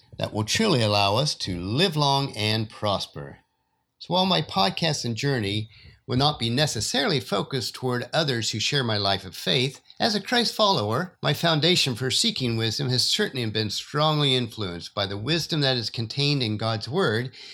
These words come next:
and especially in the book of Proverbs. Within the Wisdom Trek portal, I also have a separate blog called The Wisdom from the Big House, which I'll be posting a weekly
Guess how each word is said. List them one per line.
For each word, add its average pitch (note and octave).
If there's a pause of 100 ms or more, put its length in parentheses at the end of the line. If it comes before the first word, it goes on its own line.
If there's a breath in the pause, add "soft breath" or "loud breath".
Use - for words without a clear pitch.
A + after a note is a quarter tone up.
and G3+
especially G#3
in A2
the G#2
book F#2+
of G#2+
Proverbs. F#2 (440)
Within C4+
the A3+
Wisdom D3
Trek G#2
portal, C#3
I A#2
also G3+
have A2+
a A#2
separate A2+
blog G2+
called A2+
The A#2
Wisdom A#2
from A2
the C3
Big G3+
House, G2
which A#2+
I'll A#2+
be A#2
posting A#2+
a A2
weekly E3+